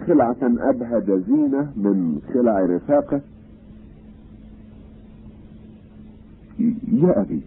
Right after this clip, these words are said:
أصبح الخرج في الخرج. أنا لا أعرف كيف تلتمس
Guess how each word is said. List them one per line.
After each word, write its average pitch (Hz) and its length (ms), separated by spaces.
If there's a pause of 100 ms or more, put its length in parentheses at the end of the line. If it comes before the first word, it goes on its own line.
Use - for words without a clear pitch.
(1300)
أصبح - 760
الخرج 110 1300 (100)
في 101 60
الخرج. 117 380 (800)
أنا 101 220
لا 90 240
أعرف 95 400 (1000)
كيف 214 260 (1000)
تلتمس 120 500